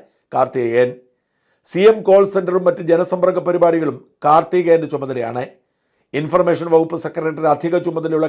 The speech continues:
കാർത്തികേയന്റെ നേതൃത്വത്തിൽ ജനുവരിയിൽ ജനാഭിപ്രായ സർവേ എന്ന പേരിൽ ഇരുപത് കോടി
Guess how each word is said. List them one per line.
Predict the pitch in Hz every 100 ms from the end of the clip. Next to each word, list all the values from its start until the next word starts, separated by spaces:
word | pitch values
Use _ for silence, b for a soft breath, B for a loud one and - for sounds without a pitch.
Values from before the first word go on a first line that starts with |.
| 147
കാർത്തികേയന്റെ | 151 151 175 165 160 160
നേതൃത്വത്തിൽ | 160 175 147 139 143 165 - b b b
ജനുവരിയിൽ | 143 185 214 185 165 175 143
ജനാഭിപ്രായ | 156 190 190 180 - 170 165
സർവേ | 165 160 160
എന്ന | 151 147
പേരിൽ | 143 120 b b -
ഇരുപത് | 156 185 190 190
കോടി | 180